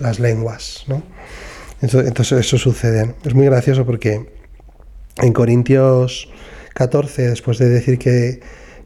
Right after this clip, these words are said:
que, que sin amor no, no seríamos nada, porque los carismas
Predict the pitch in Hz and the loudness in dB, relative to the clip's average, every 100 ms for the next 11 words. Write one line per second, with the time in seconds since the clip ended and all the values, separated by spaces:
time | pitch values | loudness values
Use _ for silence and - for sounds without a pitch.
0 | - 123 120 120 117 113 113 113 123 131 | -6 -2 0 0 -2 -4 -6 -8 -10 -16
1 | - - 120 - 120 113 113 120 117 117 | -20 -10 -6 -2 0 0 2 2 2 2
2 | 110 113 123 127 120 123 117 113 113 135 | 2 0 -2 -6 -4 -2 0 0 0 2
3 | 131 120 120 113 113 - 123 120 123 117 | 2 0 -4 -6 -6 0 0 2 0 -2
4 | - | -6